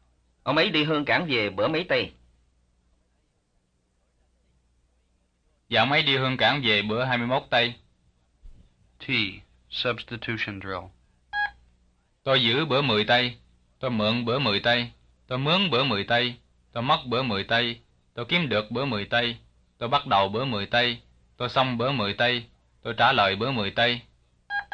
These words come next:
Speaker 2: Tôi giữ bữa mười tây.
Speaker 1: Mượn.
Speaker 2: Tôi mượn bữa mười tây.
Speaker 1: Mướn.
Speaker 2: Tôi mướn bữa mười tây.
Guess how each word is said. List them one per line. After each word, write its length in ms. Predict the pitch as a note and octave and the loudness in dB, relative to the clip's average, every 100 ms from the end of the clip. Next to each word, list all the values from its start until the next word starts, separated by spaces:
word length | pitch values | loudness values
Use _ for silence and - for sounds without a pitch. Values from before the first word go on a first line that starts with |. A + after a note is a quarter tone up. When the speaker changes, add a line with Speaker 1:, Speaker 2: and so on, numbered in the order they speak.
| G5+ _ _ _ _ _ _ _ _ - | -12 _ _ _ _ _ _ _ _ -6
Speaker 2:
Tôi 180 | C3+ | -2
giữ 200 | A#2 B2+ | 0 0
bữa 160 | D#3 C3+ | 0 -2
mười 220 | C3+ G2+ | 0 -2
tây. 320 | G2 A#2 A#2+ A#2 _ _ _ _ _ | 0 0 0 -8 _ _ _ _ _
Speaker 1:
Mượn. 280 | G#2+ A2 B2 B2 - _ _ _ _ _ _ _ _ _ _ _ _ _ _ _ _ _ _ _ _ _ | -4 -2 -2 -4 -16 _ _ _ _ _ _ _ _ _ _ _ _ _ _ _ _ _ _ _ _ _
Speaker 2:
Tôi 120 | - B2 | -4 0
mượn 320 | A2+ A2+ B2 | 2 0 0
bữa 120 | B2+ | 0
mười 200 | C3+ G2 | 0 0
tây. 320 | A#2 B2 B2 - - _ _ | 2 2 0 -8 -20 _ _
Speaker 1:
Mướn. 380 | D3+ E3+ G#3 G#3+ - _ _ _ _ _ _ _ _ _ _ _ _ _ _ _ _ _ _ _ _ | 0 2 0 -6 -18 _ _ _ _ _ _ _ _ _ _ _ _ _ _ _ _ _ _ _ _
Speaker 2:
Tôi 120 | - B2 | -2 2
mướn 320 | C#3+ F#3 E3 | 4 4 4
bữa 100 | A#2+ | 4
mười 220 | C3+ G2+ | 4 4
tây. 320 | G#2+ A#2+ A#2+ | 4 4 2